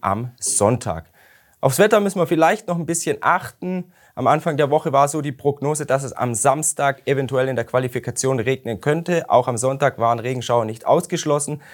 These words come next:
Aber der Wetterbericht hat sich jetzt dahingehend gewandelt, dass eigentlich Regen immer unwahrscheinlicher wird, zumindest in den entscheidenden Sessions und auch in der,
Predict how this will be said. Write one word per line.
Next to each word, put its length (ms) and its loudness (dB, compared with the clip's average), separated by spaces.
Aber 240 4
der 400 0
Wetterbericht 560 -4
hat 140 0
sich 140 -10
jetzt 240 -4
dahingehend 540 -2
gewandelt, 680 0
dass 320 2
eigentlich 600 0
Regen 300 -4
immer 240 0
unwahrscheinlicher 720 -2
wird, 300 -4
zumindest 380 -4
in 80 -4
den 280 -4
entscheidenden 540 0
Sessions 500 -4
und 220 -12
auch 220 2
in 240 -4
der, 280 -4